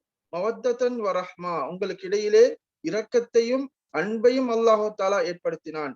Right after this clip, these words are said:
"இன்ன ஃபீ தாலிக லஆயாத்தின் லிகௌமி யதஃபக்கரூன்", இதிலே சிந்திக்கக்கூடியவர்களுக்கு பல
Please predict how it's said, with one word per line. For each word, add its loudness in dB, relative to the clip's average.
"இன்ன -8
ஃபீ -8
தாலிக 0
லஆயாத்தின் 0
லிகௌமி -6
யதஃபக்கரூன்", -2
இதிலே 0
சிந்திக்கக்கூடியவர்களுக்கு -2
பல -4